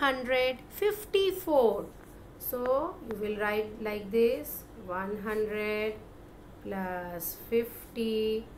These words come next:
plus four. Now the last one is one hundred five.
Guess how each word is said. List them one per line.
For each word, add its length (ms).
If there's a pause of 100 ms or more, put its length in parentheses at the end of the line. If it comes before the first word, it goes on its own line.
(360)
plus 760 (200)
four. 400 (3500)
Now 220
the 80
last 420
one 180
is 300 (220)
one 280 (200)
hundred 520
five. 560